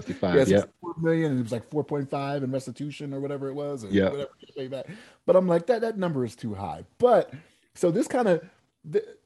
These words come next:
Speaker 2: what it made me think about was the conversation we were having last week about video games, right? So, like, all the, uh, the, um,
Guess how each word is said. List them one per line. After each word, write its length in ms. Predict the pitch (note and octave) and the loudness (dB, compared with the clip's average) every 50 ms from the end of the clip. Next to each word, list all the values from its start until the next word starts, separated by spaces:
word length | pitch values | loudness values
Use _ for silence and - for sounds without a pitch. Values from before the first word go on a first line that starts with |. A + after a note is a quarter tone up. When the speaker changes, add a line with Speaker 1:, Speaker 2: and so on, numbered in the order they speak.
| _ _ | _ _
Speaker 2:
what 280 | C#3+ C#3 C#3+ F3 A#3 A#3+ | -10 0 4 4 4 4
it 80 | G#3+ | 2
made 200 | F3 F3+ G3+ G#3 | -2 -2 -2 -2
me 100 | G3 F3 | -2 -4
think 220 | D#3 - F#3 E3+ D#3+ | -4 -6 -6 -6 -6
about 200 | C3 A#2+ A2 G#2 | -6 -6 -6 -6
was 120 | B2 A2 | -8 -10
the 40 | - | -6
conversation 520 | - D#3 F3 F3 D#3+ - D#3+ D3 - C#3 | -4 -4 -4 -2 0 -2 -2 -2 -2 -4
we 60 | B2+ | -2
were 100 | A#2+ B2 | -2 -2
having 260 | A#2 A#2+ B2 - G#2+ G2+ | -2 -4 -4 -6 -6 -6
last 340 | G#2 A#2+ C#3+ D3+ C#3 - | -6 -4 -4 -4 -6 -6
week 180 | - G#2+ G2 - | -8 -8 -8 -6
about 260 | G#2+ F#2+ G2 F2+ E2+ | -6 -6 -6 -6 -4
video 260 | G#2+ C3 B2+ A#2 G#2 | -4 -2 -2 -2 -2
games, 500 | F#2+ G2 G2+ F#2 F2 F2+ F2+ F2 - - _ | -4 -6 -8 -8 -8 -10 -10 -12 -14 -14 _
right? 220 | - G#2+ G#2 G2+ - | -8 -8 -8 -8 -8
So, 100 | - A#2 | -8 -6
like, 240 | G#2+ G#2+ G2+ - - | -6 -6 -6 -6 -6
all 160 | A#2 B2 C3 | -2 -2 -2
the, 160 | B2 C3+ A2+ E2+ | -2 -2 -4 -4
uh, 100 | D#2+ F2+ | -6 -8
the, 360 | F2+ G2+ G#2+ G#2 G2+ G2 - | -10 -8 -8 -8 -8 -8 -10
um, 260 | F2+ G2 G2 F#2 F#2 | -12 -12 -12 -14 -16